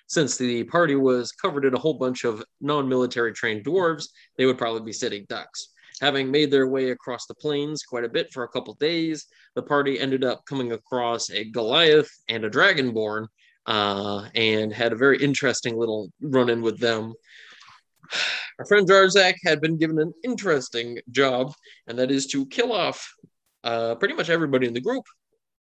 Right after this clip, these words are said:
uh, as the deceiver, Valaketh, was going to, well, I guess, be found as the real cause for what happened with the gnomes and the War of the Bleeding Stones. So, uh, that didn't happen,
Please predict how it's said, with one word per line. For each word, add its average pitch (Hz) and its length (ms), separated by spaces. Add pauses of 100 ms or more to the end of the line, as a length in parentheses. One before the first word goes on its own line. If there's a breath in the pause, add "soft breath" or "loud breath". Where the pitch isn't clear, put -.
(120)
uh, 110 420
as 110 420
the 120 520 (100)
deceiver, 143 480
Valaketh, 123 560
was 120 220
going 120 320
to, 117 340 (680 loud breath)
well, 139 300
I 131 100
guess, 135 280
be 123 720 (500)
found 135 280
as 113 120
the 117 100
real 120 260
cause 107 500
for 113 120
what 110 140
happened 107 300
with 104 80
the 107 80
gnomes 107 460
and 107 120
the 104 300 (160)
War 120 220
of 110 60
the 107 80
Bleeding 107 300
Stones. 107 460
So, 180 340 (720 loud breath)
uh, 147 460 (160)
that 240 260
didn't 185 300
happen, 113 520